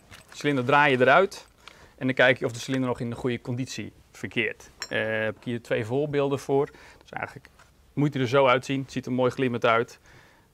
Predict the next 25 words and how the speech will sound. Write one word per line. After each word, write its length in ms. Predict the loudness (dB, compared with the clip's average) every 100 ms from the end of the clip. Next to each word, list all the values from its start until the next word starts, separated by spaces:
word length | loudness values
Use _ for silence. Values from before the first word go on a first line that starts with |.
| _
Eh, 100 | -6 -4 -4 -6 -8 -12 -20 -20 _ _ _
dit 120 | -8
is 60 | -8
een 60 | -8
gecorrodeerde 640 | -2 0 0 2 2 2
cilinder. 500 | -2 -2 -2 -2 -4
Dit 280 | -6 -8 -10
is 60 |
natuurlijk 220 | -8 -10 -10
in 60 |
slechte 360 | -4 -2 -2 -4
staat. 380 | -2 -2 -2 -8
Moet 160 | -10 -8
je 60 |
direct 320 | -4 0 0 -2
vervangen, 400 | -6 -6 -6 -10
is 120 | -8
niet 160 | -10
meer 100 | -10
veilig. 400 | -14 -14 -16 -20 _ _ -20 -20 _ _
Verder, 480 | 2 4 4 2 -4 -14
eh, 360 | -6 -4 -2 -4 -8 _ _ -6
aan 220 | -4 -2
de 140 | -4 -6 _ _ _
onderzijde, 680 | 0 2 4 4 4 2